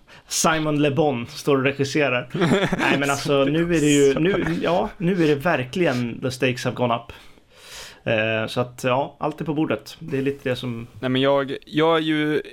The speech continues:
Speaker 3: inne på det som Rickard säger med. De, Bond-låtar kommer två och två och jag ser det i sådana fall som välkommet. Det är väl också lite därför jag också vill ha en Mew, som jag sa tidigare, tillsammans med David Arnold, för jag
Speaker 1: Mm.
Speaker 3: gillar ändå den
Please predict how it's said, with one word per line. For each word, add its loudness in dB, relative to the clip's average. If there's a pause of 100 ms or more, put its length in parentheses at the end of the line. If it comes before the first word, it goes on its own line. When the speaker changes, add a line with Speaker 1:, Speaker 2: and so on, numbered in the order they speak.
(260)
Speaker 3:
inne 0
på -4
det 2
som -2
Rickard 0
säger -2
med. 0
De, -6
Bond-låtar 0
kommer -2
två 0
och 0
två 0
och 0
jag 2
ser 0
det 0 (380)
i -8
sådana 0
fall 0
som -4 (420)
välkommet. -2
Det 0
är -2
väl 0
också -6
lite -2
därför 0
jag 2
också -4
vill -2
ha 2
en -8 (540)
Mew, 2
som -6
jag -2
sa 0
tidigare, 0
tillsammans -6
med -4
David 0
Arnold, 0
för 0
jag 2
Speaker 1:
Mm. 2
Speaker 3:
gillar 2
ändå 0
den -4